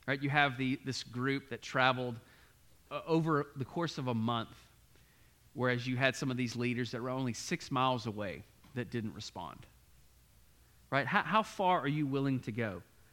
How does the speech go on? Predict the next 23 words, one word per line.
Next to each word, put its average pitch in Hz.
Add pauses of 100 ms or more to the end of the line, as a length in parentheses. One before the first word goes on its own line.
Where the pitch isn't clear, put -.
(140)
The, 165
these 175
men 175
are 135
searching 175
for 139
God. 120
They're 120
asking 165
the 147
right 143
questions. 90 (280)
They 147
are, 143
they're 135
finding 175
the 156
right -
people, 127
asking 147
the 139
right 139
questions. 104